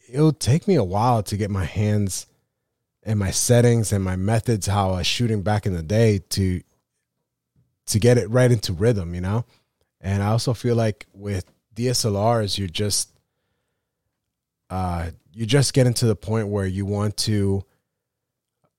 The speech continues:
uh, how do I explain this? Um, you gotta put your settings right. You know, you gotta get your s-, that mode of shooting, 'cause everything you see on the mirrorless, mirrorless world, you can see through the viewfinder.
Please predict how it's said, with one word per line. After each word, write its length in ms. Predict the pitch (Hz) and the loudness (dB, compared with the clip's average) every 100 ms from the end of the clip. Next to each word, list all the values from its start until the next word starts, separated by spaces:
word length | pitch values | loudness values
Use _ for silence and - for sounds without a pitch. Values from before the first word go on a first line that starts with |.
| _ - | _ -10
uh, 260 | 92 87 | -6 -4
how 140 | 82 104 | -4 -2
do 60 | |
I 60 | 104 | -4
explain 360 | - - 98 | -4 -8 -6
this? 340 | 87 82 - - _ _ | -6 -8 -12 -16 _ _
Um, 420 | 95 90 85 82 80 _ _ _ _ _ _ _ _ _ _ _ _ _ _ - | -14 -12 -12 -14 -18 _ _ _ _ _ _ _ _ _ _ _ _ _ _ -12
you 100 | 139 | -2
gotta 160 | 139 - | -2 0
put 180 | - | -2
your 80 | 113 | -2
settings 480 | - 113 110 113 - | -2 0 0 -2 0
right. 340 | 110 110 107 85 | 0 0 0 -4
You 120 | 104 | -6
know, 140 | 104 | -4
you 160 | 104 101 | -4 -4
gotta 380 | 101 101 92 - _ _ _ _ - | -4 -4 -8 -12 _ _ _ _ -8
get 160 | 107 | -6
your 140 | 107 104 | -4 -4
s-, 160 | - _ _ _ - | -4 _ _ _ -6
that 180 | 110 98 | -4 -2
mode 240 | 107 110 | -2 -2
of 80 | 104 | -4
shooting, 240 | - 117 107 | -4 -6 -6
'cause 260 | 104 - - - | -6 -8 -10 -8
everything 360 | 131 147 143 | -2 0 2
you 40 | 123 | 2
see 160 | - | 4
on 80 | 123 | 6
the 60 | 107 | 6
mirrorless, 460 | 107 117 110 113 - | 4 4 4 0 -4
mirrorless 480 | 110 110 117 110 - | -6 0 2 0 0
world, 320 | 110 110 98 | 0 0 0
you 100 | 101 | -4
can 220 | - 101 - - _ _ _ - | -2 -2 -4 -18 _ _ _ -8
see 240 | - - | -2 -2
through 240 | 98 104 | 0 -4
the 140 | 90 110 | 0 0
viewfinder. 600 | 117 113 110 107 104 | 0 2 2 2 0